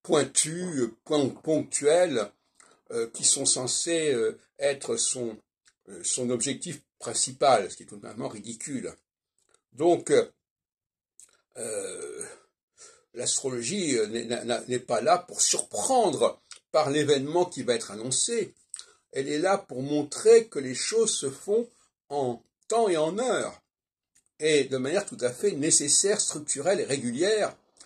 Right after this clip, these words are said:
et non pas quelque chose qui serait totalement de, de l'ordre de, de l'extraordinaire, comme une guerre mondiale, et cetera.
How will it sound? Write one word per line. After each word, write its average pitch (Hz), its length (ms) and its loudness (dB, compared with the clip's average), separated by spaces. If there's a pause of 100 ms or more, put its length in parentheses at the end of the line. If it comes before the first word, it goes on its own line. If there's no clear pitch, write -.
(180)
et 131 100 -2
non 131 160 -2
pas 180 460 0 (220)
quelque 120 280 -6
chose 175 360 -4
qui 120 120 -8
serait 113 420 -2
totalement 110 600 -8 (560)
de, 98 100 -20
de 98 200 -18 (140)
l'ordre 117 320 -6
de, 85 260 -16
de 95 120 -16
l'extraordinaire, 110 840 -4 (300)
comme 127 200 -8
une 117 120 -4
guerre 113 200 0
mondiale, 113 420 -2
et - 40 -12
cetera. - 360 -8